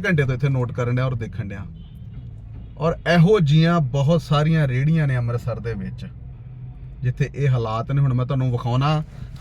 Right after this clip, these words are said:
ਬਾਹਰ ਜਾ ਕੇ, ਪਹਿਲਾਂ ਤਾਂ ਇੱਥੋਂ ਤੁਹਾਨੂੰ ਏਦਾਂ ਹੀ ਰੇਹੜੀਆਂ ਵਿਖਾ ਦਿੰਦਾ ਵੀ ਕਿੰਨੀਆਂ ਲੱਗੀਆਂ। ਵੇਖੋ,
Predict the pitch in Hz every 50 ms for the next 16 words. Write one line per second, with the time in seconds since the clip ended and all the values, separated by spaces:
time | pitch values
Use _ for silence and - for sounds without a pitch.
0 | - - - 127 131 139 160 175 170 143 131 131 123 123 127 131 123 127 147 147
1 | 147 - 151 151 151 151 139 151 139 120 156 - 156 151 131 131 135 131 - -
2 | 139 135 123 131 151 151 - 127 131 135 143 156 147 131 120 127 113 - 117 117
3 | 120 123 123 120 - 131 117 113 117 117 113 107 95 95 98 104 101 95 90 -
4 | - 101